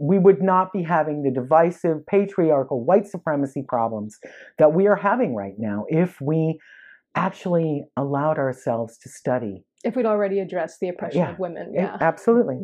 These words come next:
Speaker 2: Yeah.
Speaker 1: E-, exactly.
Speaker 2: <laughs>
Speaker 1: Um, I like the word realize becoming real eyes.
Speaker 2: Mm.
Speaker 1: Real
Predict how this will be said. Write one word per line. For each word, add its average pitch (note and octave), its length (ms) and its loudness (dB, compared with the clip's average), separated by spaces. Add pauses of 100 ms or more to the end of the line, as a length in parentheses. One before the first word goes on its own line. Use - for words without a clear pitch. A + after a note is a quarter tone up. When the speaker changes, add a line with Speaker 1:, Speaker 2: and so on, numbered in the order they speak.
(100)
Speaker 2:
Yeah. C3 220 0
Speaker 1:
E-, - 100 2
exactly. E3+ 520 2
Speaker 2:
<laughs> - 760 -14
Speaker 1:
Um, D#3 680 6 (1080)
I E3+ 100 4
like F#3+ 280 6
the F#3+ 80 2
word F3 460 4
realize C3 880 6
becoming C#3 540 -2 (180)
real F#3+ 720 4
eyes. C#3 640 -2 (120)
Speaker 2:
Mm. A3+ 480 -2 (320)
Speaker 1:
Real G3+ 600 8